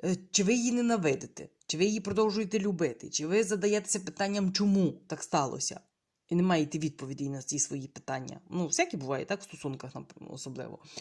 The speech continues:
в відносинах. Е, то <coughs> вам треба це покинути, вам треба це похоронити. Вам не треба сидіти на тій могилі і, як тут ось, бачите, яка ця, е, тут, м, балакуча ця карта, сімдесят вісім дверей.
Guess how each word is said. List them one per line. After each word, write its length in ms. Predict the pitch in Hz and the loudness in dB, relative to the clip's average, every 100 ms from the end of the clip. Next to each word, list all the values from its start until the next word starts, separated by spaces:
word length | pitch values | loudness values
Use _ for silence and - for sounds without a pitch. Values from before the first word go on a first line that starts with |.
| 170 | -10
в 40 | |
відносинах. 500 | 139 139 135 - 110 - - - - - - _ | -8 -4 -4 -4 -6 -12 -16 -20 -20 -20 -20 _
Е, 160 | - 175 | -6 -6
то 800 | - 202 196 190 180 160 180 113 139 - _ _ | 0 2 2 4 2 2 -2 -6 -12 -18 _ _
<coughs> 400 | - - - - | 4 6 6 6
вам 300 | 214 277 285 | 6 6 4
треба 260 | 262 240 | 0 0
це 160 | 233 220 | 0 -2
покинути, 640 | 214 185 269 220 143 - - - | -2 -2 0 0 -4 -8 -14 -8
вам 160 | 180 202 | -4 -2
треба 160 | 226 | -2
це 120 | 226 | -2
похоронити. 760 | 214 185 - 196 185 226 - - _ _ _ _ _ _ _ - | -4 -6 -2 0 0 -2 -8 -14 _ _ _ _ _ _ _ -4
Вам 120 | 190 | 0
не 80 | 220 | 0
треба 260 | 220 226 240 | 0 0 -2
сидіти 380 | - 196 185 | -2 -4 -2
на 100 | 180 | -2
тій 180 | 170 175 | -2 0
могилі 500 | 160 151 165 147 147 | 0 0 0 0 -4
і, 380 | - 151 143 143 185 - - _ | -4 -4 -4 -8 -10 -16 -20 _
як 120 | - 143 | -12 -8
тут 180 | 147 | -6
ось, 120 | 143 139 | -6 -4
бачите, 400 | 156 - - 135 | -2 -4 -4 -4
яка 320 | 151 - 143 | -4 -6 -6
ця, 280 | 143 135 - | -4 -8 -8
е, 220 | 156 147 | -8 -8
тут, 340 | 139 143 - - | -8 -12 -14 -16
м, 420 | - 151 143 147 - | -10 -10 -8 -12 -14
балакуча 640 | 127 151 165 156 156 147 143 | -12 -2 0 0 0 -4 -4
ця 120 | 143 | -6
карта, 320 | - 139 139 | -8 -10 -10
сімдесят 320 | - 139 - | -10 -8 -8
вісім 220 | 135 143 | -6 -4
дверей. 300 | 135 139 139 | -6 -6 -8